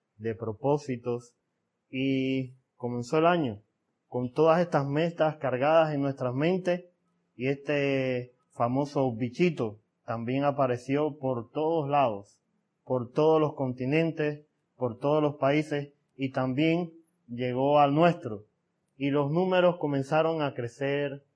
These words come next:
a crecer, a crecer. Contagiados, recuperados, lamentablemente fallecidos.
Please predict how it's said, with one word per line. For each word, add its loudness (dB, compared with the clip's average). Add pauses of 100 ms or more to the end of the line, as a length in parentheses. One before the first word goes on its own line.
(100)
a -6
crecer, -6 (240)
a -4
crecer. -6 (680)
Contagiados, -2 (240)
recuperados, 0 (640)
lamentablemente -4 (240)
fallecidos. -4